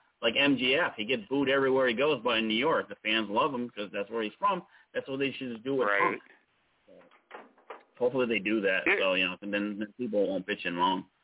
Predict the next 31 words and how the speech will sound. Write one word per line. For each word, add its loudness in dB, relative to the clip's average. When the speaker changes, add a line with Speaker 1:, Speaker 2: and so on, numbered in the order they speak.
Speaker 1:
about -4
doing -4
the -6
match -2
too -14
quick -2
with -6
Kenta. -6
But -8
yeah, 2
so. -8
And 2
then 4
I 2
found 2
out 0
t-, -4
uh, 2
the 4
other 4
day, 2
too, 0
Mercedes 0
was 0
gonna 0
fight 0
at -2
the -10
Forbidden -2
Door 2
pay-per-view, -4